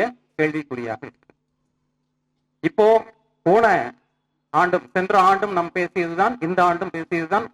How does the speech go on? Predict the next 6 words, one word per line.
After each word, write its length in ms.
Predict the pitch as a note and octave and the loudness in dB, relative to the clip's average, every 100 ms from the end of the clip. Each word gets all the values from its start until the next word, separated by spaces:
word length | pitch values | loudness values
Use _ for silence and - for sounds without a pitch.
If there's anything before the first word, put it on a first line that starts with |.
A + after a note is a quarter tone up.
| D3+ | -4
உலக 300 | F#3 A3 A3+ G3+ - | 0 0 0 -4 -6
செம்மொழி 400 | F#3 G#3+ G#3 F3 - _ _ _ _ - | -4 0 0 -2 -6 _ _ _ _ -4
என்று 280 | E3+ G3+ A3+ A#3 D3+ | -2 2 2 2 2
அறிவிக்கப்பட்ட 580 | G3+ A3+ A3 - F#3+ A#3+ F#3 | 0 0 -4 -2 -2 0 0
ஐந்தாறு 460 | A3 A#3+ B3 A#3+ A3+ - _ _ - | 0 0 2 4 2 0 _ _ -6
மொழிகளில் 500 | F3+ G3 G3 F3+ | -2 0 0 -2